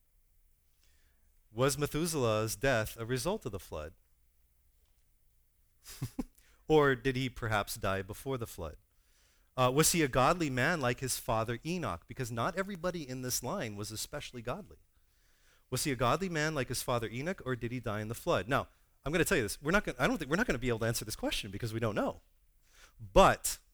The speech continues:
a thoughtful reading of the text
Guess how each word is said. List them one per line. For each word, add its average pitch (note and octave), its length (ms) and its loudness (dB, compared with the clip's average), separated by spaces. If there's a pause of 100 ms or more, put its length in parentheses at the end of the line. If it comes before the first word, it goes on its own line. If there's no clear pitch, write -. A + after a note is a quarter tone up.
(800)
a D#3+ 140 8
thoughtful F3+ 840 8
reading E3 520 4
of B2 180 0
the D3 100 0
text - 560 -2